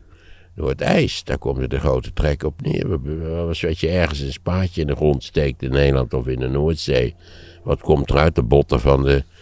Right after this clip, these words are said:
van de langharige neushoorn en, en, en mammoet en gaan ze maar door. Maar dat is, laten we zeggen, op planetaire tijd of een geologische tijd is dat nog pas gisteren.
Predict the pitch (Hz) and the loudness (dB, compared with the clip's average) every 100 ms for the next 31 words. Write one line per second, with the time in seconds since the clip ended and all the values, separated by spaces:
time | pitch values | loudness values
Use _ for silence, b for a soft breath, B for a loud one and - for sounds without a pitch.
0 | b - 73 71 76 76 76 85 80 80 | b -8 0 4 6 8 6 6 6 4
1 | 82 87 113 143 - 120 117 95 80 71 | 6 6 8 6 8 6 8 6 6 6
2 | 67 67 69 73 73 82 107 123 120 107 | 4 4 4 4 4 6 8 8 8 6
3 | 87 73 69 69 65 73 85 175 175 78 | 4 6 4 2 2 0 2 4 2 0
4 | - B B B B - 110 117 - 120 | -6 B B B B -8 -4 -4 -2 -4
5 | - - - - 107 113 117 110 - 113 | -6 -14 -20 -10 -6 -2 2 2 2 -2
6 | - 117 113 104 - 147 139 110 90 - | 2 4 4 2 0 2 4 2 0 2
7 | 101 82 92 87 85 - 101 92 107 156 | 2 2 2 0 2 2 2 6 8 6
8 | 131 117 - - 95 85 - 87 98 92 | 4 0 -4 -6 -4 -4 -6 -4 -4 -2
9 | 113 95 104 113 - 90 87 - 185 - | -2 2 4 4 2 -2 -2 -2 -2 -4
10 | - - | -4 -6